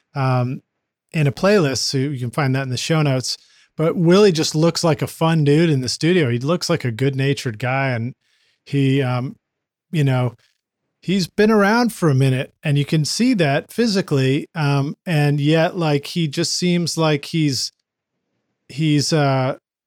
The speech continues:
it just seems like he enjoys the music still and, and recording it in the studio like he was still a kid just discovering it for the first time. Um, and then another thing that I noticed is,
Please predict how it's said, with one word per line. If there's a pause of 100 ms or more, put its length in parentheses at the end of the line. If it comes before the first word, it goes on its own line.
(300)
it
just
seems
like (220)
he
enjoys
the
music
still (220)
and,
and
recording
it
in
the
studio (300)
like
he
was
still
a
kid
just
discovering
it
for
the
first
time. (760)
Um,
and
then
another
thing
that
I
noticed
is,